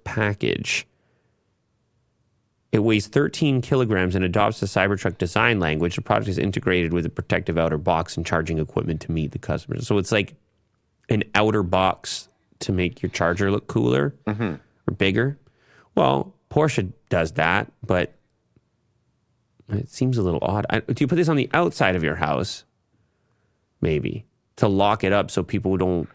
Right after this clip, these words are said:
Speaker 1: don't use your electricity? Maybe that's the
Speaker 2: Maybe.
Speaker 1: case?
Speaker 2: It looks pretty cool.
Speaker 1: Hmm. But isn't that just the mobile charge kit? That's not very
Speaker 2: It is,
Speaker 1: fast
Speaker 2: yeah.
Speaker 1: charging over there. That's very slow charging, right?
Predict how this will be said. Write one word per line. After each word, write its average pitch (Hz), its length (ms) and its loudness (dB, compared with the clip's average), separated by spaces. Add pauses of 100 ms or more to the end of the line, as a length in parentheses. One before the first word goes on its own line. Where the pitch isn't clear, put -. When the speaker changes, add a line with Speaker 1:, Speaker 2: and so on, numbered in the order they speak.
(100)
Speaker 1:
don't 92 200 0
use 92 180 0
your 85 120 0
electricity? 131 800 -2 (380)
Maybe 110 240 2
that's 110 160 0
the 156 80 0
Speaker 2:
Maybe. 80 100 -2
Speaker 1:
case? 131 360 0 (680)
Speaker 2:
It - 80 4
looks 214 280 0
pretty 120 300 2
cool. 143 380 0 (800)
Speaker 1:
Hmm. 147 140 2 (540)
But 143 120 2
isn't 196 300 0
that 180 200 0
just - 260 -2
the 113 280 0
mobile 113 380 2
charge 92 400 0
kit? - 320 -2
That's 127 180 -4
not 202 160 0
very 95 140 2
Speaker 2:
It 123 80 0
is, 107 240 2
Speaker 1:
fast 82 340 0
Speaker 2:
yeah. - 60 -14
Speaker 1:
charging 92 340 0
over 71 140 -2
there. - 260 -6 (1300)
That's 117 140 0
very 110 280 2
slow 101 320 -2
charging, 113 440 -2
right? 131 220 -4